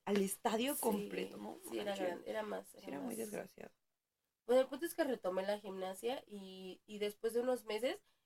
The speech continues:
Speaker 2: eh, la coach me, bueno, la Miss, ahí le decíamos Miss, la Miss me dijo, este, "Oye, ¿no me quieres apoyar, eh, dando clases?". Ella tenía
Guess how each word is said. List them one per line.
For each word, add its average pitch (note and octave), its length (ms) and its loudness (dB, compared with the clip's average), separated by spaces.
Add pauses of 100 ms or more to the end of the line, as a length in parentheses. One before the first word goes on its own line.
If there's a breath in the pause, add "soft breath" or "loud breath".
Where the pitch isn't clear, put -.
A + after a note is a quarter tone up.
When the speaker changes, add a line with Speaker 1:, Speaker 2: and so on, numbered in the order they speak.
(140)
Speaker 2:
eh, G3 400 2
la F3+ 160 2
coach G3 320 -6
me, G3 140 -2
bueno, G#3+ 300 0
la F#3 200 4
Miss, C4 260 -2
ahí G#3+ 220 0
le G#3+ 80 -4
decíamos F#3 340 -10
Miss, A#3 240 -8 (240)
la F#3+ 100 -4
Miss G3 220 -8
me G3+ 80 -8
dijo, F#3 320 -4
este, E3 460 -14 (100)
"Oye, C4+ 220 -2
¿no E4+ 100 2
me E4+ 100 0
quieres E4 200 -4
apoyar, G3+ 420 -2 (120)
eh, F3+ 800 -8 (220)
dando G#3 260 -2
clases?". G3+ 360 -10 (360 soft breath)
Ella C4+ 280 6
tenía A#3+ 500 6